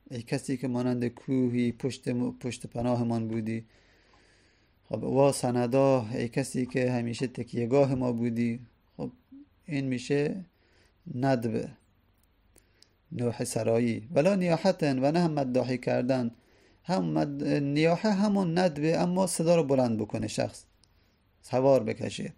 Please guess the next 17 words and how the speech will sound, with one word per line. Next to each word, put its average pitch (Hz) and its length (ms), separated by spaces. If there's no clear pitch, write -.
ولا 156 300
شق 196 360
جیبن، 117 680
و 143 100
نه 170 100
هم 175 280
پاره 127 240
کردن 127 440
گریبان. 123 720
ولا 120 200
لطم 127 380
خدن، 131 680
و 120 100
نه 139 120
هم 143 300
زدن 123 520
به 135 380